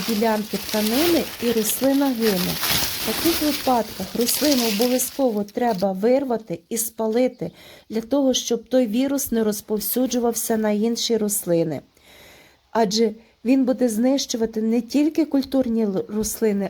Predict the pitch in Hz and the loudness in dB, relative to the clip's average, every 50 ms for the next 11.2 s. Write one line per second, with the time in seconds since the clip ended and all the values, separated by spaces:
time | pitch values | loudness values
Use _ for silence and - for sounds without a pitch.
0 | - - - 220 202 - - - - 277 269 262 - - - _ - 262 269 196 | -6 -4 -4 -2 -2 -2 -2 0 2 2 2 2 0 -4 -12 _ -2 -2 -2 0
1 | 185 233 233 214 208 202 202 202 208 226 254 254 254 254 - - - - - - | 0 2 2 2 2 0 0 0 0 0 2 0 0 -2 -6 -12 -20 -20 -20 -8
2 | _ 269 269 - - 240 226 208 175 180 220 240 262 285 269 285 277 240 - 277 | _ -4 -4 -4 -2 -2 -2 -2 0 2 4 4 4 4 4 2 0 2 2 2
3 | 269 277 269 269 262 254 254 262 254 262 - - - - - - 285 277 285 - | 4 4 4 4 4 2 2 0 0 -2 -6 -16 -20 -20 -6 -2 -2 -2 -2 -2
4 | - 220 214 - - - - - 269 294 294 294 - - - 240 220 214 220 233 | -4 -2 -2 -2 -4 -4 -2 2 2 2 2 0 -4 -4 -4 -2 0 0 2 2
5 | 240 247 220 233 233 - - - - 202 202 196 185 202 190 - - 165 - - | 2 2 2 0 -4 -6 -10 -12 -10 -6 -4 -2 -2 -2 -4 -6 -8 -10 -10 -12
6 | - - - - - - - - - _ _ - 262 247 262 254 254 - - - | -16 -20 -20 -20 -20 -20 -20 -20 -20 _ _ 0 2 4 4 2 0 -2 -4 0
7 | - 330 311 294 294 285 - 254 262 254 247 240 247 233 220 208 - - 208 214 | 0 2 4 2 2 0 0 0 0 2 2 2 2 0 0 -2 -2 -2 -2 0
8 | 233 247 254 254 240 262 262 247 233 226 226 - 196 190 - - 214 214 214 214 | 2 4 2 2 4 2 2 2 2 0 -4 -8 -10 -10 -8 -6 -4 -4 -2 0
9 | 220 269 311 294 302 - - - - - - - - - - - 254 254 220 233 | 0 0 0 -2 -2 -6 -14 -20 -20 -20 -20 -20 -20 -20 -8 -4 -4 -2 -2 -2
10 | 233 247 247 254 277 277 233 226 247 247 226 254 233 - - - - 285 285 285 | 0 2 2 2 2 2 2 0 0 0 2 0 0 -2 -6 -4 0 2 2 4
11 | 254 247 247 233 | 4 4 2 0